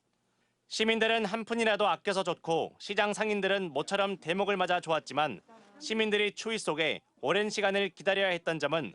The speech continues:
오개티로 남게 됐습니다. 엠비씨 뉴스 천홍입니다.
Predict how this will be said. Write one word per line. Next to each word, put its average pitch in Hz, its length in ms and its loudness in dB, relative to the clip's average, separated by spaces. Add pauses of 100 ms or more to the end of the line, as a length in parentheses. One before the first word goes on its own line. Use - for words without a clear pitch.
(120)
오개티로 190 520 0
남게 156 260 -2
됐습니다. 95 500 -2 (680)
엠비씨 214 400 2
뉴스 190 300 0 (360)
천홍입니다. 107 580 2